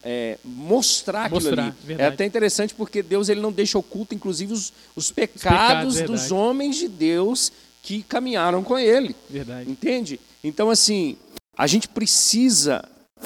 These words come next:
Speaker 1: é, ter esse desejo de conhecer a Deus pelas Escrituras Sagradas,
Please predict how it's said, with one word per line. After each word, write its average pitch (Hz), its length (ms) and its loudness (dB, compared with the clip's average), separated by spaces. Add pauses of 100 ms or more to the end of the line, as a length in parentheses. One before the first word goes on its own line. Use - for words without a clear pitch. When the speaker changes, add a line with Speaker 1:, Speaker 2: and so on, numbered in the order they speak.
(200)
Speaker 1:
é, 120 420 -2 (200)
ter 170 100 4
esse 208 200 0
desejo 165 600 0
de 120 100 -14
conhecer 156 460 -6
a 143 60 -2
Deus 147 240 -8
pelas 151 240 -8
Escrituras 143 460 -10
Sagradas, 127 600 -6